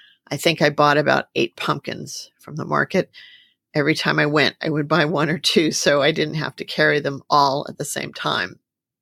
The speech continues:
The squirrels <laughs> really enjoyed them. Then I discovered the fake pumpkins, which are more cost-effective for multiple years.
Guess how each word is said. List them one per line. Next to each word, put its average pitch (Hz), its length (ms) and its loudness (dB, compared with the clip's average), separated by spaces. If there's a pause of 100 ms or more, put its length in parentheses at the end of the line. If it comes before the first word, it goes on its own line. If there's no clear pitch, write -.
(440)
The - 80 -12
squirrels 170 640 2 (180)
<laughs> - 180 -10
really 190 320 4
enjoyed 160 460 2
them. 113 240 -6 (880)
Then 170 140 4
I 180 100 4
discovered 160 540 0
the 131 140 -6
fake - 400 0
pumpkins, 147 540 -8
which 156 160 -10
are 156 100 -4
more 185 240 -2
cost-effective 220 1040 0 (100)
for 175 140 -4
multiple 165 420 -2
years. 170 460 2